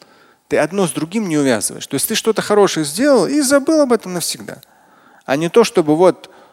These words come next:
мне это хорошее, потому что я вот то хорошее, а вот это плохое, потому что это плохое, это хорошее, потому что это хорошее. То есть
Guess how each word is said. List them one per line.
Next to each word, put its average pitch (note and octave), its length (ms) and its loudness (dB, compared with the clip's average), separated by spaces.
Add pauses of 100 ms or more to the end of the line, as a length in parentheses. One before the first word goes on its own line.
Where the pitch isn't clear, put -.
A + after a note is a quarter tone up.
(580)
мне F3 320 -4
это C#3 160 0
хорошее, A#3+ 540 4
потому E3+ 320 0
что - 160 -6
я D#3+ 120 4
вот D#3 200 0
то E3+ 100 2
хорошее, A#2+ 760 -2
а C#3 120 -2
вот D#3+ 180 0
это D#3 180 0
плохое, A3 380 2
потому D3+ 320 -4
что C#3+ 140 -4
это A#2+ 160 -6
плохое, F#3+ 440 0
это D3+ 140 -4
хорошее, D3 460 -4
потому C3+ 260 -6
что B2+ 140 -10
это A2+ 140 -10
хорошее. F3+ 440 -6
То C3+ 120 -4
есть B2 120 -6